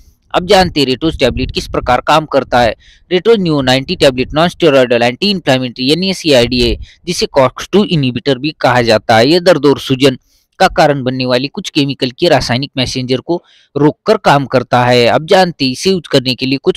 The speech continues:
खास tips के बारे में। अन्य एनएसएआईडी है, जैसे कि ibuprofen या naproxen की तुलना में इस दवा से पेट से जुड़ी समस्याएं हो सकती है। इसके कारण चक्कर और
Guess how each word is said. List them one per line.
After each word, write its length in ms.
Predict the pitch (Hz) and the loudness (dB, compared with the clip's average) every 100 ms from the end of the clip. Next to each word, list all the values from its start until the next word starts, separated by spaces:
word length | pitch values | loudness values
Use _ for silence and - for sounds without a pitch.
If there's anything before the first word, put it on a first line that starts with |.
| - | 0
खास 300 | 131 123 - | 2 2 0
tips 160 | 151 - | -8 -4
के 180 | - 131 | 0 4
बारे 240 | 123 123 | 4 2
में। 200 | 127 127 - _ _ | 0 -4 -10 _ _
अन्य 380 | 170 196 202 156 | -2 2 4 4
एनएसएआईडी 720 | 151 151 - 139 131 135 131 | 2 -2 -2 2 4 2 2
है, 80 | 131 | 0
जैसे 320 | 123 147 - | 2 0 -2
कि 120 | - | -2
ibuprofen 600 | 180 127 131 143 139 156 139 | 0 0 -2 -4 -4 -2 -4
या 80 | |
naproxen 680 | 135 135 - 156 135 151 135 - - - - | -4 -6 -2 0 2 0 0 -4 -14 -10 -8
की 80 | |
तुलना 360 | 214 196 143 131 | -4 -2 0 0
में 120 | 127 | 0
इस 120 | 147 | 0
दवा 220 | 151 151 127 | 2 4 2
से 140 | 127 | -2
पेट 240 | - 156 | -4 -2
से 160 | - 196 | -2 -4
जुड़ी 220 | 139 131 | -4 -6
समस्याएं 540 | - 131 127 - 151 185 _ _ - | -6 -8 -8 -4 -4 -4 _ _ -2
हो 100 | 196 | 0
सकती 380 | - - - 127 | 0 -4 -4 -2
है। 100 | 127 | -2
इसके 240 | 135 208 | -2 -2
कारण 260 | 180 151 135 | 0 0 0
चक्कर 360 | - - 147 | -4 -4 -2
और 100 | 139 | 0